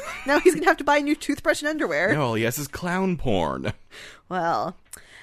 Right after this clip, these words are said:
Speaker 1: so now we have a short scene. Well, actually, way too long.
Speaker 2: <laughs>
Speaker 1: Where Summer and Seth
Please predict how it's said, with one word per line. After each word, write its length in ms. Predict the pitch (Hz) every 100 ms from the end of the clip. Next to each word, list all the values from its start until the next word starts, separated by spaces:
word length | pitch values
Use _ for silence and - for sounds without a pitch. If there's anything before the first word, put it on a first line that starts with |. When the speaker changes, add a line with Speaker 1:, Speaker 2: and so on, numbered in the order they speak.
| -
Speaker 1:
so 380 | - - 302 311
now 240 | 285 349 381
we 100 | 440
have 120 | 403
a 60 | 403
short 260 | - - -
scene. 460 | - 165 147 214 208
Well, 420 | 208 175 170 -
actually, 420 | 185 190 - 165 -
way 180 | 202 165
too 160 | - -
long. 500 | 107 87 - 208 117 - -
Speaker 2:
<laughs> 220 | - _
Speaker 1:
Where 240 | 208 240
Summer 300 | 240 311 320
and 140 | 359 370
Seth 360 | - 202 208